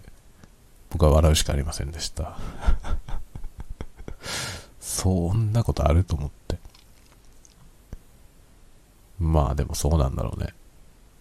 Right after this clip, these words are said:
いるよね、そういう人ってね。学校というシステムに合わない人。でもね、うちの子全然学校行きたくないとかはないのよ。学校は大好きで、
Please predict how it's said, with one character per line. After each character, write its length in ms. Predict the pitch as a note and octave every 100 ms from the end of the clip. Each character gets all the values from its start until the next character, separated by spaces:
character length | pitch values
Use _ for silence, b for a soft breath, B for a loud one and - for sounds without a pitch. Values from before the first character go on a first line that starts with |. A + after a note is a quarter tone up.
| - - - - - - - - - _ - -
い 100 | E2+
る 120 | B2+
よ 120 | E2+
ね、 140 | A#1+ A#1+
そ 160 | -
う 160 | B1+ -
い 60 |
う 80 | -
人 220 | - -
っ 20 | -
て 180 | - - -
ね。 80 | - - _ - - - - - - - -
学 200 | D2+ D2+ -
校 180 | E2 E2
と 80 | E2
い 40 |
う 40 |
シ 160 | - -
ス 120 | -
テ 120 | -
ム 120 | C#2+ C#2
に 100 | -
合 160 | C2
わ 120 | C#2
な 120 | C2+ -
い 40 |
人。 260 | - - E2 - B B B B B
で 80 | C3+
も 100 | G#2
ね、 80 | C#2
う 100 | D2
ち 100 | A2
の 80 | A#2
子 80 |
全 260 | F#2 F2+ G#2+
然 180 | G#2+ G2+
学 200 | F2 -
校 140 | G#2
行 120 | F2+ -
き 40 |
た 100 | G#2+
く 100 | G#2+
な 140 | G#2+
い 60 | F#2
と 100 | -
か 80 | D2
は 120 | C#2
な 160 | C#2+ C2+
い 60 |
の 80 | D#2+
よ。 140 | - - - _ - - _ - - - - - - - -
学 120 | F2 -
校 140 | - F#2
は 60 |
大 180 | D#2+ D#2
好 140 | - -
き 120 | -
で、 260 | C2 -